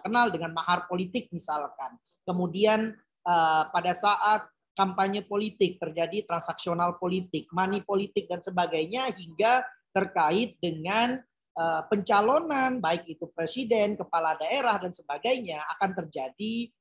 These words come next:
eh, tanda kutip ya, jual beli partai. Nah, ini juga menjadi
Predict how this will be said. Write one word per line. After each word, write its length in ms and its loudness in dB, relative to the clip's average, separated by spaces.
eh, 560 -4
tanda 320 0
kutip 320 -2
ya, 160 -6
jual 240 2
beli 160 0
partai. 640 4
Nah, 160 -12
ini 160 -2
juga 400 0
menjadi 240 -2